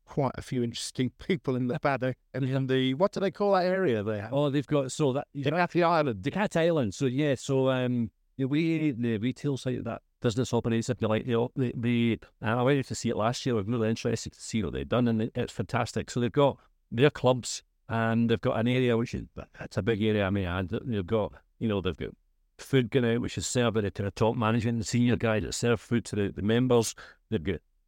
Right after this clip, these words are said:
Speaker 2: cappuccino machines and coffee machines. They've got D Js. They've got all the bike displayed. They've got, uh, their units there. I mean, it's proper. And the guys get to ride on the track, uh, over the evening. Um, I, I watched that happen. It was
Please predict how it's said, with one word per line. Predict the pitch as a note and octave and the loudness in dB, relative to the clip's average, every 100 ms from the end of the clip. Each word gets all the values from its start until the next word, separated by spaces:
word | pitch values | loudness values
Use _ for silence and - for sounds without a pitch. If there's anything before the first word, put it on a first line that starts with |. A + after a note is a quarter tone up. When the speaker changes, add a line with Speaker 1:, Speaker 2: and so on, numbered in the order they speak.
| _ - | _ -2
Speaker 2:
cappuccino | A#2+ A2+ - B2 A2 | 0 0 0 0 2
machines | A2 - G#2+ - | 0 0 -2 -4
and | F2 | 0
coffee | B2 A2+ | 0 2
machines. | A2 G#2 A2+ A2 | 0 0 0 0
They've | G2 | 0
got | E2+ D#2+ | -2 -6
D | - A#2+ A#2 | 0 2 2
Js. | A#2+ A#2 A2+ | 2 2 2
They've | G2 | -2
got | A2 | 0
all | A#2 A2+ | 2 2
the | F#2+ | 2
bike | G#2+ A2 - | 0 0 -4
displayed. | F2+ - A2 G#2+ G2+ | -8 -4 -2 0 0
They've | F#2 | -2
got, | C#2+ B1 | -2 -4
uh, | D#2+ D#2 _ - | -4 -8 _ -4
their | G#2+ | 0
units | G2 A#2+ B2 - | 2 2 0 0
there. | A#2 G#2+ | 2 2
I | |
mean, | G2 G2+ | 2 -2
it's | F#2 | -4
proper. | - - A2+ - E2 - _ _ _ | -6 0 2 2 -2 -4 _ _ _
And | A2+ A2 G#2+ A2 | -2 2 2 0
the | A#2 | -2
guys | G2+ A#2 A#2+ | 0 2 0
get | F2+ A2+ - | 0 -2 0
to | G#2 | 0
ride | G#2+ G#2 | 0 2
on | G2 | 0
the | G2 | -2
track, | - A2 A2 - - A2+ | 0 0 0 -4 -10 -8
uh, | - | -6
over | A2 G2+ | -4 -4
the | G2+ | -2
evening. | A#2+ A#2+ A#2+ A#2+ A#2+ - _ _ - | 0 0 2 2 0 -2 _ _ -4
Um, | G2+ G#2 G2 G#2 - - | -2 0 -2 -4 -8 -18
I, | - - | -14 -6
I | F2 | -2
watched | F#2+ A#1 - | 0 -2 -2
that | G#2 C#2+ | -2 -2
happen. | G2+ - G2+ | -2 -2 -4
It | |
was | F2+ - | -4 -8